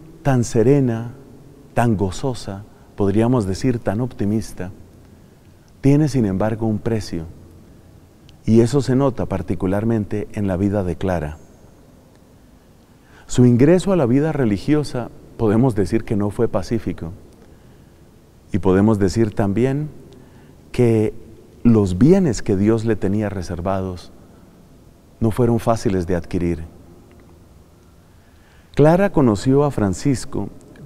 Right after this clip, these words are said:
cuando tenía dieciocho años de edad ella. Fue por la predicación de Francisco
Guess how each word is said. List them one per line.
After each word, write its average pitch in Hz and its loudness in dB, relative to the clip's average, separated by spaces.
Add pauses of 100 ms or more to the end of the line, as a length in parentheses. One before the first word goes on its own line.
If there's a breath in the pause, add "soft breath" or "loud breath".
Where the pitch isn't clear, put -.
(120)
cuando 107 0
tenía 123 0
dieciocho 120 -2
años 123 -4
de 98 -4
edad 113 -6
ella. 82 -6 (1160 soft breath)
Fue 127 2
por 151 2
la 151 4
predicación 110 0
de 147 -2
Francisco 110 -6